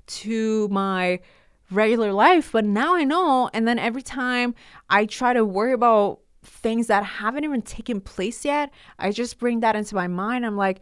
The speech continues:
"Well, it hasn't happened yet, so why even bother think about what if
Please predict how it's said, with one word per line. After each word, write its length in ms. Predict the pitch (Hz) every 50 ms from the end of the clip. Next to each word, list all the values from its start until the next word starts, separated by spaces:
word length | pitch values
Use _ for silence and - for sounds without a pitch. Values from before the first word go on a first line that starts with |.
| - - - - _ _
"Well, 160 | 202 208 214
it 60 | 214
hasn't 320 | 208 220 226 240 285 269 254
happened 320 | 247 277 320 330 311 269
yet, 160 | 247 240 226
so 120 | - 214 202
why 320 | 190 190 180 180 185 196
even 200 | 208 220 233 220
bother 480 | 214 220 202 202 214 226 220 214 208 202 190 -
think 220 | - - 220 220
about 320 | 208 - 202 202 196 190 - - - - - - _
what 460 | - 175 175 175 185 190 202 - - _
if 340 | 180 185 190 208 202 -